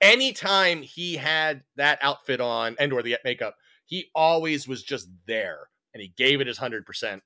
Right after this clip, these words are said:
and I always respected and appreciated that from him.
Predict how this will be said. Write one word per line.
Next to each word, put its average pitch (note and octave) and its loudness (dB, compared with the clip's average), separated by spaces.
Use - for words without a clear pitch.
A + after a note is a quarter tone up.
and G#2+ -6
I A#2+ -2
always B2+ 2
respected G#2+ -6
and G2 -16
appreciated F#2+ -14
that E2+ -16
from D#2+ -20
him. D2+ -20